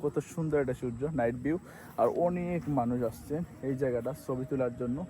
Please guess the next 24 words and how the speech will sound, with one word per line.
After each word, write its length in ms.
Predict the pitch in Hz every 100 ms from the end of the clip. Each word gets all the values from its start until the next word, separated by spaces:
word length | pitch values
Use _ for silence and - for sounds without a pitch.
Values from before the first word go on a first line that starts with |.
| -
তার 100 | 123 117
পাশাপাশি 460 | 143 131 143 - - - - - -
আমারও 260 | 147 180
খুবই 280 | 196 185 180
ভালো 240 | 147 143 139
লাগতেছে। 400 | 117 120 - 127 -
এই 100 | 127
দেখেন 260 | 131 143 170
মানুষে 220 | 143 127 147
TikTok 340 | 135 123 143
করতেছে, 480 | - 117 - 147 175 - - - - -
এই 120 | 143
দেখেন 260 | 139 127 120
TikTok, 440 | - 131 - 127 92 - - - - - - - - - - - - - - - -
TikTok। 340 | 135 - 139 - - - - - - - - -
ও, 180 | 139 135 - - - - - - - - - - -
আমার 240 | 196 165
কাছে 240 | 160 151 175
খুবই 300 | 160 151 160
ভালো 240 | 139 131
লাগে। 300 | 127 123 147 - - - -
আর 140 | 135 127
মূলত 320 | 143 143 135
আমি 340 | 165 160 190